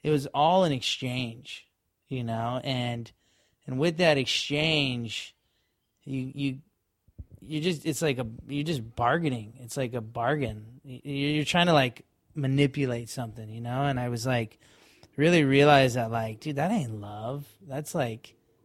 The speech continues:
that's just a, like, an exchange. And, uh, and I really feel, realized that, like, hey, look, to really fall in love back in surfing a-, again, you're gonna have to stop doing this.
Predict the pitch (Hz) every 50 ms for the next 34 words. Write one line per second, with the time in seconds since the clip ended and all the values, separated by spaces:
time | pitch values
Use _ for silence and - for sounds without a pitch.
0 | _ _ _ _ _ _ _ _ _ 139 139 135 - 156 117 - - 120 113 107
1 | 107 104 107 - - 139 127 110 101 - - - - 120 123 127 127 123 120 117
2 | 113 110 110 113 113 113 113 110 110 110 110 110 117 127 131 - - - - -
3 | - - - - - - - - - 135 131 127 131 147 160 160 147 123 - -
4 | 139 139 151 147 135 131 135 139 156 156 147 135 131 127 117 131 120 117 117 117
5 | 110 123 135 131 135 135 123 113 - - 123 113 120 127 139 143 139 139 117 -
6 | 135 131 131 135 127 120 123 127 131 123 127 127 131 117 117 - - 127 120 113
7 | 139 143 143 143 143 135 - 151 139 143 151 156 160 156 143 135 135 143 143 151
8 | 160 147 117 110 - - - 117 110 110 110 117 110 110 110 110 110 107 107 110
9 | - - - -